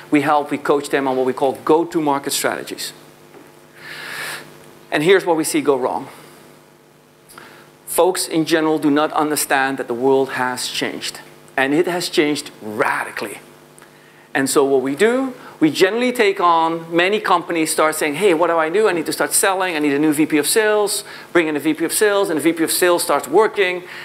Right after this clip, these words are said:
And as they work, they start hiring people, establish a comp plan,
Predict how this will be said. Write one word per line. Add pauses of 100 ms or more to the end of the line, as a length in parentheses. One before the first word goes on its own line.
And
as
they
work,
they
start
hiring
people,
establish
a
comp
plan,